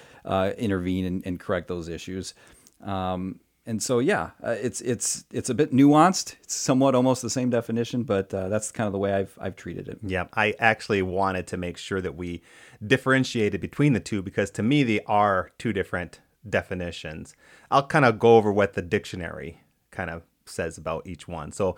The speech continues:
Speaker 2: the dictionary kind of points out a political issue as relating to the state, government, public administration, public policy making, et cetera.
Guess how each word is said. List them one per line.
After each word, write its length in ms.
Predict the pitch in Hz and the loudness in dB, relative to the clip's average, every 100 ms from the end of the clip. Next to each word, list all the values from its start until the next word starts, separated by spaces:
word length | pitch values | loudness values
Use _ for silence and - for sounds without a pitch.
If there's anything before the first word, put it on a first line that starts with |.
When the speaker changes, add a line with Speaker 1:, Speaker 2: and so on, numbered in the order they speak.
| - - - | -8 -20 -4
Speaker 2:
the 80 | 123 | 2
dictionary 500 | 180 214 165 120 110 | 2 2 4 4 4
kind 240 | - 120 | 2 0
of 120 | 101 | 0
points 300 | - 110 107 | 0 -2 0
out 120 | - 104 | 0 0
a 40 | |
political 580 | - 98 117 127 104 92 | -2 4 4 4 0 -2
issue 360 | 101 92 - 92 | -4 -6 -4 -4
as 100 | 90 | -2
relating 480 | 95 98 123 117 107 | -2 2 2 2 -2
to 380 | - 107 98 | -4 -2 -2
the 100 | 87 | -4
state, 600 | 85 - 113 113 113 113 | -8 -2 2 2 -2 -8
government, 520 | 95 104 104 98 101 - _ _ | -6 -2 0 0 -2 -6 _ _
public 320 | - 139 123 - | -2 0 2 0
administration, 1000 | 104 104 95 - 104 98 - 98 98 92 | 0 -2 -4 -4 -2 -2 -4 -4 -4 -4
public 400 | - 110 110 - | -4 -2 -4 0
policy 460 | 139 123 117 117 | 2 2 2 -2
making, 440 | 104 101 95 98 92 | 0 -2 -2 -4 -4
et 120 | 85 | -6
cetera. 560 | - 107 98 82 85 | -2 0 2 0 -4